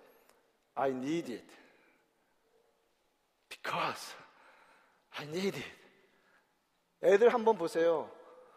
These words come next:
막 뭘 사달라 그래요. "왜 사줄까?" 그러면 이유가 되게 웃겨요. "Because I want it."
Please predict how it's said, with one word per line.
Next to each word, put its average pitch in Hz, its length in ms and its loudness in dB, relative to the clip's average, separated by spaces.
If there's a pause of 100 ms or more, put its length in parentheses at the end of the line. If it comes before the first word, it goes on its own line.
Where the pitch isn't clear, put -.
(500)
막 196 260 6
뭘 208 140 6
사달라 233 380 10
그래요. 160 340 6
"왜 147 240 6
사줄까?" 190 460 2
그러면 170 440 0
이유가 214 400 0
되게 165 280 -2
웃겨요. 139 580 -4 (340)
"Because - 640 -10 (1600)
I 127 200 -10
want 127 300 -6
it." - 280 -16